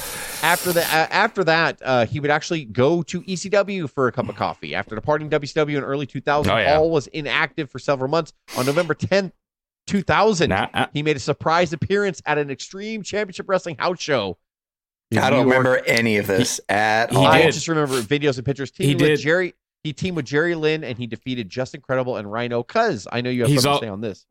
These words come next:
Speaker 2: yeah, he, he's all, there was another, he actually made his debut before that. I don't remember the date specifically, um, but <clears throat> I think, I wanna say it was in the E C W arena, because on this one, it looked like it was in a high school gym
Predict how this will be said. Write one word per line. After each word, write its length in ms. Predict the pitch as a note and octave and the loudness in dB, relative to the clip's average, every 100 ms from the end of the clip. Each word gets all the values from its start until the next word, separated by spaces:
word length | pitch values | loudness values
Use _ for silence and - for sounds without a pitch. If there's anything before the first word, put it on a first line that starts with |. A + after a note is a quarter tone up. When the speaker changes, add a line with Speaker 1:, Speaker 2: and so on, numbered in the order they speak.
| - | 0
Speaker 2:
yeah, 240 | D3 C#3 | 2 2
he, 180 | C#3+ D#3+ | 0 -2
he's 280 | C3+ D#3+ D3 | 0 0 2
all, 240 | D#3 D3+ - | 2 0 -2
there 200 | B2+ C#3+ | 0 2
was 180 | D3+ C3+ | 4 2
another, 540 | B2+ B2+ C#3 C3+ B2 - | 2 2 2 2 2 0
he 180 | B2+ | 2
actually 260 | C#3 C#3 C#3+ | 2 2 0
made 120 | C3 | 2
his 100 | B2 | 2
debut 260 | A2 A#2 A#2+ | 2 2 2
before 280 | G#2 - B2+ | 0 0 2
that. 100 | C3+ | 2
I 60 | B2+ | 2
don't 160 | A#2+ | 0
remember 340 | A#2 A#2+ B2 A#2+ | 2 2 4 2
the 100 | G#2 | 2
date 240 | G#2 A2 | 0 -2
specifically, 640 | - A2 A#2 C3 D3 D#3+ - - - - - | -2 -2 0 0 0 0 -2 -20 -20 -8 0
um, 360 | C3 G#2+ G2 F#2+ | 2 2 -2 0
but 240 | B2 A#2+ _ | 0 0 _
<clears throat> 100 | - | -4
I 460 | F#3+ F3+ D3 - C3+ | -2 0 0 0 0
think, 360 | - D#3 D3+ - | 2 -2 -2 -4
I 100 | A#2 | -2
wanna 260 | G#2 D3+ G3+ | 2 0 2
say 240 | - C#3+ | 2 2
it 40 | |
was 300 | C3 A2+ D3+ D3+ | 2 2 2 2
in 100 | A#2+ | 0
the 160 | A#2+ | 2
E 20 | |
C 160 | C#3 - | 0 0
W 180 | B2 A#2 | 2 2
arena, 160 | C#3 B2+ | 2 0
because 220 | B2+ C#3 | 0 0
on 160 | B2+ | 0
this 240 | A#2 G#3+ - | 2 2 2
one, 140 | D3+ | 0
it 80 | B2+ | 2
looked 160 | B2+ B2+ | 2 0
like 140 | A#2 | 0
it 40 | A#2 | 2
was 100 | G#2+ | 2
in 80 | |
a 40 | G2+ | 0
high 120 | A#2+ | -2
school 220 | - A2+ | -2 -2
gym 360 | F#2+ A2 D3+ | 0 0 0